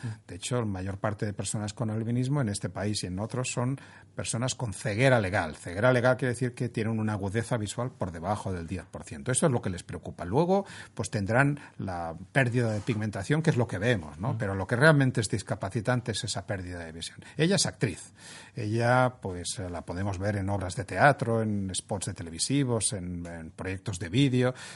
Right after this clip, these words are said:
Speaker 2: etcétera, y es muy colaboradora. Ella la diagnosticamos y precisamente por la sutilidad y por la precisión de su mutación decidimos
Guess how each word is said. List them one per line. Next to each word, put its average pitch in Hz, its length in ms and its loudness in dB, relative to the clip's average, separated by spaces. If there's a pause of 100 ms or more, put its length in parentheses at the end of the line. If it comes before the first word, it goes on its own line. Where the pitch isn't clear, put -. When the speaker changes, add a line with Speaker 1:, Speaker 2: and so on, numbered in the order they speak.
(120)
Speaker 2:
etcétera, 139 500 0
y 123 100 4
es 117 120 4
muy 139 100 6
colaboradora. 123 800 2
Ella 104 260 0
la 95 160 -2
diagnosticamos 135 960 -2 (380)
y 139 360 2
precisamente 139 720 2
por 104 220 -2
la 98 120 2
sutilidad 117 920 2
y 139 120 0
por 95 240 -6
la 90 160 -4
precisión 123 520 -2
de 139 100 0
su 117 120 -2
mutación 110 520 -2
decidimos 120 720 -2